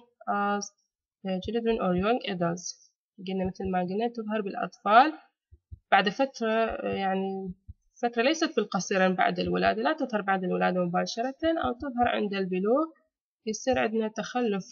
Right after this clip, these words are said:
عقلي أو يصير عندنا التهاب المشيمية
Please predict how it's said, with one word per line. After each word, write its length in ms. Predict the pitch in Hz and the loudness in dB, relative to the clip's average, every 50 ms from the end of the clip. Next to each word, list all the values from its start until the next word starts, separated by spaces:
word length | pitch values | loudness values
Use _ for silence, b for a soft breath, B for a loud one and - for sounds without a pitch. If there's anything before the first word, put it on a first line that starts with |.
| - - - | -6 0 2
عقلي 600 | 196 214 - - - 220 226 233 254 277 269 - - - _ _ - - - - | 2 2 2 -2 -6 -2 0 0 0 0 -4 -10 -20 -20 _ _ -20 -16 -4 0
أو 180 | 208 214 214 214 | 0 2 2 0
يصير 280 | 208 - - 240 226 226 | -2 -2 -2 -2 -2 0
عندنا 220 | 220 214 220 214 | -2 -2 -2 -2
التهاب 540 | 202 - - 196 190 220 214 214 214 208 214 - - - - - - - - - - 202 | -4 -6 -6 -6 -4 -2 0 0 0 0 -2 -6 -12 -12 -12 -10 -14 -14 -16 -10 -6 -4
المشيمية 840 | 202 196 196 190 - - - 190 185 190 208 214 220 214 208 | -2 -2 -2 -2 -2 -4 -4 -4 -2 0 2 2 4 2 2